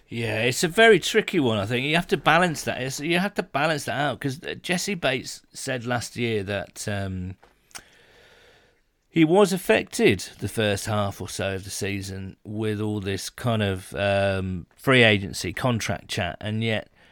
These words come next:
you know, the back end of the season, especially the playoffs, he was just fantastic, wasn't he? He was so good, and, um, so I, I,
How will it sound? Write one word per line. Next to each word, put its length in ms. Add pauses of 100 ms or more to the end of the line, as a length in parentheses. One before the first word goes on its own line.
(560)
you 140
know, 300 (200)
the 140
back 380
end 160
of 60
the 60
season, 360
especially 560
the 60
playoffs, 360
he 140
was 140 (120)
just 540
fantastic, 640
wasn't 260
he? 140
He 80
was 160
so 380
good, 380
and, 460 (140)
um, 400 (1600)
so 240
I, 340
I, 200